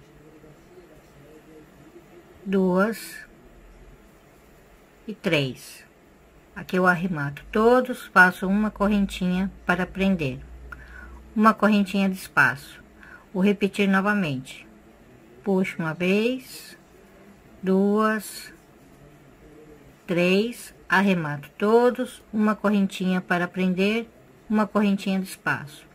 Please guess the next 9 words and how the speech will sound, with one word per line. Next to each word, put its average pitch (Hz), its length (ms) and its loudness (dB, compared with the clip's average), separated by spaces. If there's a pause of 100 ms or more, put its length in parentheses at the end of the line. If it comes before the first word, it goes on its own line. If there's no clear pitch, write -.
(600)
E 190 80 -6
vou 180 180 0
repetir 196 520 0
mais 196 320 2
uma 214 220 0
vez 185 320 -2
aqui, 196 500 -4 (1200)
três 190 380 2
laçadinhas, 170 1300 -4